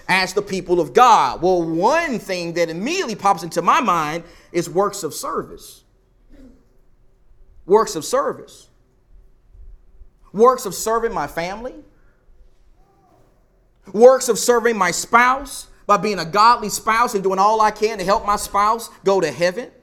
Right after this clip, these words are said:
Teaching my children. Teaching my children about God and how to serve God and love God and worship God and being, and be reverent towards God.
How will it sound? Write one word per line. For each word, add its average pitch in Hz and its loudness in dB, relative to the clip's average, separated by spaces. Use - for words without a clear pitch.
Teaching 254 -6
my 180 0
children. 247 -6
Teaching 254 0
my 220 4
children 247 0
about 208 2
God 220 6
and 196 0
how 202 4
to 170 -8
serve 233 0
God 247 8
and 190 -2
love 214 2
God 247 8
and 185 -4
worship 233 0
God 247 4
and 208 -4
being, 190 -4
and 196 -4
be 185 -4
reverent 208 0
towards 254 0
God. 262 4